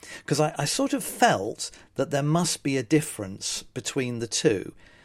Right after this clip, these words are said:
But initially I couldn't think what it was. But I, I think I've now worked out what it is. Now, probably for lay people this would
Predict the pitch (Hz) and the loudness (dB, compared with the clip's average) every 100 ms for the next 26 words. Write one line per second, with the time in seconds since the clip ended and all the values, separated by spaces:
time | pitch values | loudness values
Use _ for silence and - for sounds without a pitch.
0 | - - - 143 143 190 - 110 104 143 | -20 -12 2 4 4 2 0 -2 0 -2
1 | 127 120 117 107 113 135 131 95 - - | -2 -6 -6 -6 -4 2 2 2 -2 -12
2 | - - - 151 156 151 160 - 285 240 | -16 -10 2 2 4 0 0 0 2 2
3 | 180 151 147 135 - 147 123 117 123 123 | 4 6 6 6 4 2 0 -2 -2 0
4 | - 143 139 127 - 214 113 107 120 113 | 2 2 2 2 4 4 4 0 2 0
5 | 107 110 107 107 - 113 107 | 0 -4 -2 -4 -4 -4 -6